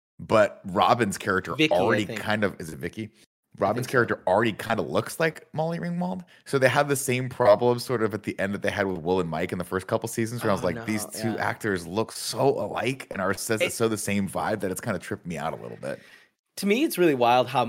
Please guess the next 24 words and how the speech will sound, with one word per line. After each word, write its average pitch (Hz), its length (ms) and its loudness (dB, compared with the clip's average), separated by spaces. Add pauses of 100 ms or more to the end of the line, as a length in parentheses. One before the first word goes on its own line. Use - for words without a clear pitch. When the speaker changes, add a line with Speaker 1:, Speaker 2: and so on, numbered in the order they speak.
Speaker 2:
how 135 180 -4
much 123 300 2
Robin 113 340 0
looks 110 200 -4
like 123 120 -6
her 127 120 -4
mother, 104 420 2
like 104 140 -2
Uma 117 220 0
Thurman. 117 420 -4
Like, 147 220 -8
th-, 113 160 -6
they 123 240 4
are 127 260 6
Speaker 1:
It's 117 120 -4
crazy 117 240 -4
how 107 60 -4
much 92 100 -6
Speaker 2:
like 110 120 -2
Speaker 1:
she - 60 -12
sounds 87 300 -8
like - 200 -14
her. - 80 -20 (480)
Speaker 2:
Yeah. 135 220 2